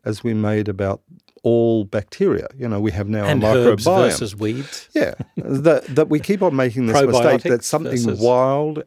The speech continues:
Speaker 1: and apparently sickening
Speaker 2: Yeah.
Speaker 1: must be something to be avoided at all costs. And so I think that we are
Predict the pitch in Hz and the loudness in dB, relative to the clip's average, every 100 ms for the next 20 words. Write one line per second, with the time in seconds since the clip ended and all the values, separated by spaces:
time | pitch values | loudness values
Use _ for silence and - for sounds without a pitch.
0 | - 113 110 120 - 131 123 - 101 - | -4 -2 -4 -8 -8 -4 -4 -4 -8 -6
1 | 180 - 117 120 107 - _ - 127 135 | -8 -8 -4 -4 -4 -10 _ -2 0 -2
2 | - 117 120 113 113 98 95 95 95 117 | -6 -6 -6 -8 -6 -4 -2 -2 -2 -2
3 | 117 90 85 95 101 101 95 180 - - | -2 -4 -8 -4 -2 -4 -4 -6 -6 -10
4 | - _ _ _ _ - 98 139 123 123 | -20 _ _ _ _ -12 -4 -2 0 -2
5 | 120 196 165 117 - - 127 120 117 110 | -4 -4 -4 -6 -8 -6 -2 0 0 -2
6 | 110 | -6